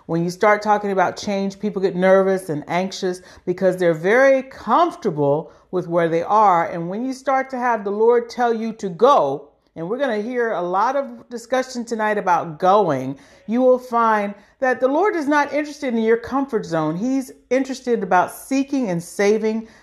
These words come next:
that which is lost, which are people. And he understands that it's not his will that any should perish,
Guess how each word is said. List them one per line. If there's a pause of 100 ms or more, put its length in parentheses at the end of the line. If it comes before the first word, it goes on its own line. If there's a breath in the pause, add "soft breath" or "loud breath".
(140 loud breath)
that
which
is
lost,
which
are
people. (220 soft breath)
And
he
understands
that
it's
not
his
will
that
any
should
perish,